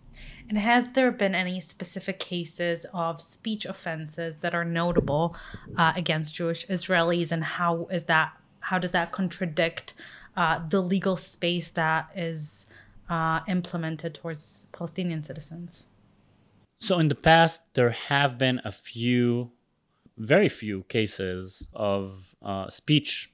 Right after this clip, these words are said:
Speaker 2: offenses, let's call them, um, against Jewish Israelis. Uh, in particular,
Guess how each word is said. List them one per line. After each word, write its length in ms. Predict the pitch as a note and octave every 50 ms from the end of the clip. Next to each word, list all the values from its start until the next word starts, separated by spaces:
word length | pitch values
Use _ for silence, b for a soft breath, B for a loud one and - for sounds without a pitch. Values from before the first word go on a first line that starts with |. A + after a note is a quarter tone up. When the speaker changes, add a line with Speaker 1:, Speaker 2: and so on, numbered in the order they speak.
| _ _ -
Speaker 2:
offenses, 480 | G2+ - A2 G2+ F#2+ - - F#2 F2
let's 220 | G2 F#2+ F#2 - -
call 220 | - G#2 G2 F#2
them, 340 | F2+ F#2+ F#2 F#2 F#2 F#2 - _ -
um, 520 | G#2+ G2 F#2+ F2+ F#2 F#2 F#2 F#2 F#2 F#2 -
against 520 | A2+ A2 G2 A2 G#2+ G#2 G2+ - - - F#2+
Jewish 320 | F#2+ A#2 A#2+ A#2 - -
Israelis. 720 | A#2 G#2+ G2+ F#2+ F#2 F2+ F2 E2+ E2+ E2+ E2 E2+ - - _ b b b b b b b b b b -
Uh, 180 | - G#2+ G#2 -
in 120 | - D#3 D#3+
particular, 920 | - D#3+ D3 - D#3 - - C3 B2 A#2+ A#2 A#2 A2+ A2 A2 A2 - -